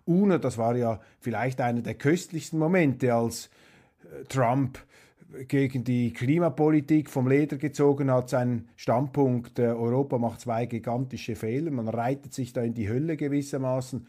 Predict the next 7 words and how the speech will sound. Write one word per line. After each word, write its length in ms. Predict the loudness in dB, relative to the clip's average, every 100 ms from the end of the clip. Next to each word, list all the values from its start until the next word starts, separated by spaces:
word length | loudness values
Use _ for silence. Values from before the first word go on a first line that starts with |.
| -6
Migration, 800 | -2 0 0 -2 0 0 0 -4 -10 _
Zuwanderung 540 | 0 4 4 2 2
ohne 220 | 2 0 0
Grenzen 460 | 0 -2 -4 -12 -12
und 160 | -10 -8
das 120 | -6
Zweite, 440 | -4 -4 -4 -4